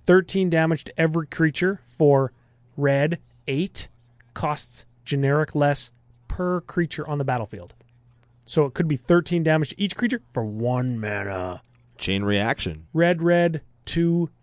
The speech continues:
Speaker 1: X damage to each creature where X is the number of creatures on the battlefield. So again, you can strategically kill something.
Speaker 2: Or everything.
Speaker 1: Or everything, which is also strategic.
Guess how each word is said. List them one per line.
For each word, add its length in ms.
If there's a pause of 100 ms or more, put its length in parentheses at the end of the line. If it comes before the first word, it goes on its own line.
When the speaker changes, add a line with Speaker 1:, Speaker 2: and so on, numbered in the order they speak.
(120)
Speaker 1:
X 240
damage 460
to 140
each 220
creature 320
where 140
X 240
is 100
the 80
number 420
of 120
creatures 400
on 80
the 80
battlefield. 480
So 140
again, 240
you 100
can 140
strategically 880
kill 240
something. 460 (400)
Speaker 2:
Or 200
everything. 580
Speaker 1:
Or 200
everything, 500
which 200
is 100
also 300
strategic. 720